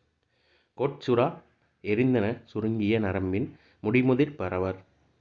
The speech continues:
பரதவர்." அதாவது சுறா நரம்புன்னு வந்தா நரம்பு நல் நற்றிணை அப்படின்னு ஞாபகம் வச்சுக்கோங்க.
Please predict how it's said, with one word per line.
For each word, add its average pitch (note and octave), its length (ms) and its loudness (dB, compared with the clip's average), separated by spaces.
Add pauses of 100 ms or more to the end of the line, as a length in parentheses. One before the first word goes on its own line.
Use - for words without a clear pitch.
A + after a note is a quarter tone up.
(240)
பரதவர்." F#2+ 460 -2 (380)
அதாவது A2 280 0
சுறா A#2+ 400 2
நரம்புன்னு A2 340 0
வந்தா A2+ 280 0
நரம்பு A#2 440 2
நல் G#2 300 0
நற்றிணை G2 540 -4
அப்படின்னு F#2+ 140 -2
ஞாபகம் F#2 320 -4
வச்சுக்கோங்க. F2+ 400 -14